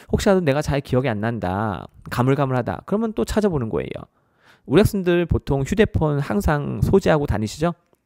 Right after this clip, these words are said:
그 휴대폰을 언제 많이 쓰는 게 좋아요? 사전 검색할 때 가장 많이 쓰시면 좋아요. 지금 당장 우리 학생분들의 목표가 토익 고득점이라면 휴대폰을 언제 제일 많이 써야 되죠?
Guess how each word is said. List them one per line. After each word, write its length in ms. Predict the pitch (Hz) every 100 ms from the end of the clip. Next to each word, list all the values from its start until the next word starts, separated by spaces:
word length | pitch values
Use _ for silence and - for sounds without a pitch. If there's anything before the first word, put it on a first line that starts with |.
| _ _ - -
그 80 |
휴대폰을 800 | 123 190 233 - 165 135 147 117 - _ _ _ _
언제 340 | - 139 175
많이 200 | 165 123
쓰는 180 | 123 -
게 80 | 117
좋아요? 260 | 107 76 - - _ _ _ -
사전 420 | - 196 202 190
검색할 420 | 180 110 123 107
때 220 | - 120 -
가장 380 | - - - 175
많이 200 | 123 117
쓰시면 360 | 120 131 131 131
좋아요. 240 | 101 82 - - - _ _ _ _ _ _ _
지금 300 | - 151 165
당장 460 | 156 110 117 131 131
우리 140 | 110 127
학생분들의 680 | 151 156 139 120 107 123
목표가 600 | 107 110 - - 104 151 170
토익 260 | - 175 165
고득점이라면 800 | - 117 151 - 127 92 104 139 - _ _ _ _
휴대폰을 460 | - 190 190 170 165
언제 280 | 104 113 151
제일 160 | 131 117
많이 200 | 117 113
써야 160 | 135
되죠? 280 | 117 98 165